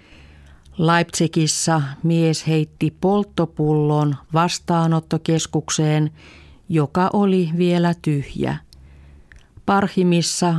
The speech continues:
poliisi pidätti kaksi miestä, jotka hyökkäsivät vastaanottokeskukseen.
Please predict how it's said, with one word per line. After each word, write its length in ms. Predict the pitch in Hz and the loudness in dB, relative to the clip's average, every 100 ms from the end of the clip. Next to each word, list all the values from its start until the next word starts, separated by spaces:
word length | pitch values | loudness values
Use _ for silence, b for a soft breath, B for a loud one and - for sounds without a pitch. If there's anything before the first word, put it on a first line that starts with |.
| 160 _ - | -4 _ 0
poliisi 760 | 185 180 175 170 160 175 165 B B B B | 2 2 2 0 0 0 -2 B B B B
pidätti 720 | 175 156 160 160 _ 202 185 - | -2 2 0 0 _ 0 0 0
kaksi 460 | 220 214 - 180 170 | -2 -2 -2 0 2
miestä, 680 | 180 185 165 - - 165 156 b b b b b | 2 2 0 -2 -2 -2 -2 b b b b b
jotka 340 | 156 147 - 185 | -2 -2 -2 0
hyökkäsivät 960 | 208 196 - 165 165 156 151 143 - - | 2 0 0 -2 0 0 0 -2 -8 -2
vastaanottokeskukseen. 1800 | 165 160 - 151 143 139 - 131 - 151 143 - - - - 117 - | 0 0 -2 -2 0 -2 -4 -6 -2 -2 -2 -6 -8 -6 -6 -6 -8